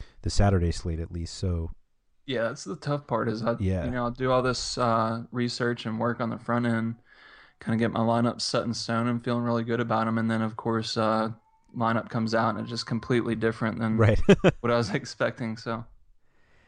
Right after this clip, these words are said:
Speaker 1: how often, uh, do you find yourself, uh, not so much taking guys out, uh, because they're not starting, but you find somebody else is in and you say, "I've gotta go target that guy"? Like, I'm,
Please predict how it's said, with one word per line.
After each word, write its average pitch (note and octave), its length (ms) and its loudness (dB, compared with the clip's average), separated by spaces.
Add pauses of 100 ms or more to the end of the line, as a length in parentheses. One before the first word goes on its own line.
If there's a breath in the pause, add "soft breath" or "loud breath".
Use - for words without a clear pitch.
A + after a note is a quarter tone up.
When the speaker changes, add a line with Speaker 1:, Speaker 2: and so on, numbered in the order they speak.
Speaker 1:
how D3 220 2
often, D3+ 600 0
uh, G#2 340 0
do A2 100 -4
you G#2 80 2
find G#2 320 0
yourself, F#2+ 680 -6 (580)
uh, G2+ 160 -8 (320)
not A2 260 0
so - 160 -4
much A2+ 220 -8
taking G#2 340 2
guys F#2 360 0
out, G2+ 280 -2 (560 soft breath)
uh, G#2 260 -4 (340)
because F#2 440 0
they're F#2 160 0
not G2 200 -2
starting, A2+ 460 0
but G2 180 2
you F#2 120 0
find F#2+ 380 0
somebody F#2+ 440 -2
else G2 460 -4 (680 soft breath)
is F#2 240 0
in F2+ 440 2 (120)
and F#2 160 -4
you F2+ 80 -2
say, F2+ 220 2
"I've F2+ 180 0
gotta F#2 180 2
go E2+ 140 -2
target E2+ 440 2
that E2 220 -2
guy"? - 300 -14 (1200)
Like, F#2 140 0
I'm, F#2 80 -2